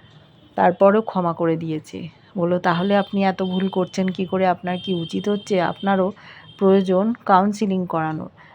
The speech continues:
বলছে, "হ্যাঁ, আমিও বুঝতে পেরেছি আমার ভুল হচ্ছে,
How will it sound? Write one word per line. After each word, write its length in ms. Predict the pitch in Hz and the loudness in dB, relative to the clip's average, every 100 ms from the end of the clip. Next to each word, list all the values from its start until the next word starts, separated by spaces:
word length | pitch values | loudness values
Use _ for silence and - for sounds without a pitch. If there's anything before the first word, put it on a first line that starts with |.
| - - | -12 -2
বলছে, 300 | 180 175 185 | -2 0 0
"হ্যাঁ, 420 | 175 175 175 170 - | 2 2 0 -2 -4
আমিও 400 | 180 180 190 196 | -2 0 0 0
বুঝতে 360 | 185 160 180 | -4 -6 -4
পেরেছি 460 | 175 175 170 175 165 | -2 -4 -4 -8 -6
আমার 240 | 175 175 | -4 -4
ভুল 360 | 165 160 180 180 | -6 -6 -4 -2
হচ্ছে, 400 | 165 - 185 | -2 -4 -10